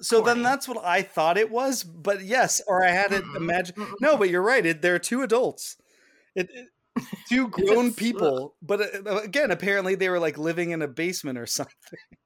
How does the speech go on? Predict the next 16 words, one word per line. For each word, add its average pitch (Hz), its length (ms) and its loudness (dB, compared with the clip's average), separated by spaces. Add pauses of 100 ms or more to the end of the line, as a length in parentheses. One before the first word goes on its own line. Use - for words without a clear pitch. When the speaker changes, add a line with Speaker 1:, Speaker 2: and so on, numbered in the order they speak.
(360)
Speaker 2:
Yeah. 190 140 -12 (220)
Heart. 233 920 -4 (240)
Speaker 1:
<laughs> - 60 -10 (1600)
Speaker 2:
It's - 280 -14
Speaker 1:
Well, 240 180 -8
Speaker 2:
red. 165 240 -4
Speaker 1:
one 214 180 0
stray 202 300 0
thought 180 240 2
I 156 100 4
didn't 147 300 -2
mention, 127 640 -8
but 135 140 -6
I 123 160 -6
should 143 240 -6
have. 117 280 -10